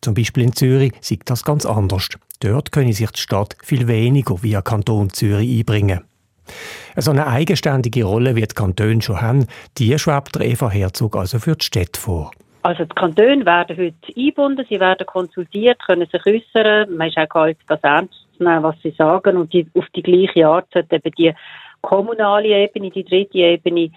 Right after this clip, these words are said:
Speaker 2: auch einbezogen werden. Und natürlich, wenn ich jetzt sage Städte und ich sage Europa, dann denke ich schon an die grösseren Städte.
Speaker 1: Eine informelle neue Rolle für die grösseren Städte sei ja auch rechtlich denkbar, ähnlich wie die von den diversen Kantonskonferenzen,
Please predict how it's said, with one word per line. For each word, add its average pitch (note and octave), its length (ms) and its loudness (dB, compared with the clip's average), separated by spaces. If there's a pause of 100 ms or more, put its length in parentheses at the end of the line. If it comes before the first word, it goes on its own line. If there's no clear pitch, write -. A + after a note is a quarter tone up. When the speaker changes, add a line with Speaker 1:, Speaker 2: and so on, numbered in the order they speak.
(240)
Speaker 2:
auch E3 180 0
einbezogen F3 640 0
werden. D#3+ 340 2
Und E3+ 180 -4
natürlich, E3+ 500 0 (140)
wenn E3+ 160 2
ich F3+ 120 -4
jetzt F3 200 -2
sage E3+ 240 0
Städte F3+ 280 0 (200)
und E3 260 -6
ich E3 80 -6 (160)
sage F3 220 0
Europa, E3+ 460 2
dann D#3+ 200 -2
denke D#3+ 300 -2
ich D#3 120 -10
schon D#3+ 140 0
an D#3 160 0
die D3+ 100 -2
grösseren C#3 520 -2
Städte. - 340 -6 (480)
Speaker 1:
Eine B2+ 240 2
informelle C#3+ 580 4
neue G#2+ 340 2
Rolle B2 440 2
für G2+ 140 -2
die G#2+ 140 -4
grösseren A2 420 0
Städte C#3 320 -2 (100)
sei - 240 -2
ja B2+ 160 0
auch D3 100 0
rechtlich C3+ 480 -2
denkbar, A#2+ 680 -2 (120)
ähnlich A2 400 -2
wie A2 80 0
die C3 220 0
von C3 160 -2
den C3+ 100 -2
diversen G#2 480 -2
Kantonskonferenzen, A#2 1400 -2